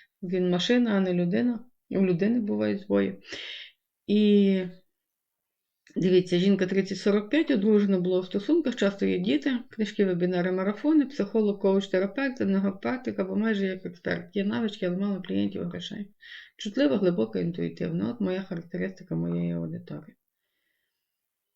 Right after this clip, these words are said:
Точка С, чого вона хоче, відчу-,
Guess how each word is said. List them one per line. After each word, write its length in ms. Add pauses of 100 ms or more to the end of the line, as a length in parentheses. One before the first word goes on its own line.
(480)
Точка 360
С, 220
чого 220
вона 220
хоче, 340
відчу-, 540